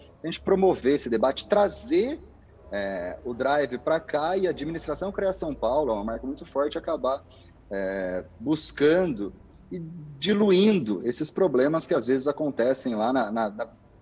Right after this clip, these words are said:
empresa pequena. Lembrando que aqui, registrado junto ao Conselho, a gente tem trezentos e cinquenta mil profissionais, noventa e cinco mil empresas de engenharia hoje, em dois mil e vinte e um, registradas. A gente recepciona vinte e cinco mil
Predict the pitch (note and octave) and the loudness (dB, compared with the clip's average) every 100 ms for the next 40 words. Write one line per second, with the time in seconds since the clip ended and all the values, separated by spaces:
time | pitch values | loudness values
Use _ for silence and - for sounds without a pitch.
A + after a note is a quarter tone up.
0 | - - A3 D3 C#3 D3+ D#3 - C3+ D#3+ | -18 -8 0 2 4 0 -4 0 2 4
1 | D3 A2 - - - - A2 C3 D#3 D3+ | 2 0 -8 -20 -10 -2 2 4 4 2
2 | D3 - E3+ C#3+ C3+ C#3 C3 A#2 B2+ A#2+ | 0 0 0 2 2 2 2 0 -2 -4
3 | G#2+ C#3+ D3+ - D3 D3+ A2 E3+ G3 - | 0 2 2 0 0 0 2 0 0 -2
4 | C#3+ C#3+ C3 B2 A#2+ A2 G2+ G#2+ B2 - | 0 0 2 0 0 -4 -2 -2 -2 -6
5 | - - C3+ D#3+ B2+ B2+ G#3 G#3 F3+ - | -20 -8 2 4 4 2 2 2 0 0
6 | F#3 F3 D#3 F#3 F#3 F3+ D3 F3+ E3+ D3 | -2 0 0 2 0 2 4 4 4 0
7 | B2 B2+ A#2+ A2+ A#2+ D3+ C3+ D#3+ E3+ A#2 | -2 -2 -2 0 0 0 4 4 4 2
8 | A#2 A2+ C3+ E3+ D#3+ - C#3 D3 C3+ A2+ | -4 -6 -10 -16 -16 -14 -12 -12 -14 -14
9 | A2+ - B2 B2+ C3+ - - - E3 D#3 | -6 0 0 0 -4 -4 -4 -2 2 2
10 | C#3 G#3+ A3 F3+ F#3+ F#3 E3 D#3+ E3+ | 4 2 2 -2 0 0 0 2 2